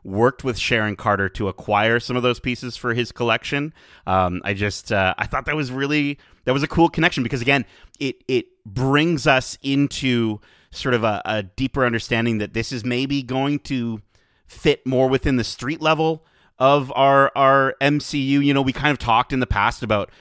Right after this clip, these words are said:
the ideas, and I know it's all over the internet that people have these theories of, like, where Phase Four is going, but how they are kind of s-, putting them in different corners of, of the M C U map, and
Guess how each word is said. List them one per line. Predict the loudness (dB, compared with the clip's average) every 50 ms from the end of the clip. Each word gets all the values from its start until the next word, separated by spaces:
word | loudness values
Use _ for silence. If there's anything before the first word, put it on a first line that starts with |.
| _ _ _ _
the | 0 0 2
ideas, | 2 0 0 0 -2 -2 0 -2
and | -2 -2
I | -2
know | -2 -2 -2
it's | -2 -4 -6 -8
all | -6 -4 -2
over | -4 -4 -4
the | -4 -2
internet | 0 0 0 -2 -4 -6 -8
that | -8 -8 -6
people | -8 -6 -6 -6
have | -6 -6
these | -6 -8 -10 -8
theories | -8 -6 -6 -6 -6 -8
of, | -8 -8
like, | -8 -8 -8 -10 _
where | -12 -8 -4 -4 -4 -4
Phase | -6 -6 -4 -4 -4 -4 -4 -6 -10 -12 -16 -20 -20 -20 -20 -20
Four | -6 0 4 4 6 6 4
is | 2 0 0
going, | 2 4 4 4 4 2 2
but | 0 0 0 0
how | 0 -2
they | 0 0 0
are | 0 0 0
kind | 0 -2 0 0
of | 0 -2 -4 -6 -14 _ _ _ _ _ _ _ _
s-, | -16 -16 -16 -16 _ _ -2
putting | 2 2 4 4 4 4
them | 4 2
in | 2 2
different | 2 0 0 0 0 -4 -8 -8 -10
corners | -8 -2 2 4 4 4 4 2 0 -2 -6 -6
of, | -2 -2 -2 -2 -2 -6 -4 -2
of | -2 -2 0
the | -2 -2 -2
M | 0 -2 -4
C | -4 -6 -6 -6
U | -6 -4
map, | -2 -2 0 0 -2 -4 -6 -8
and | -8 -8 -8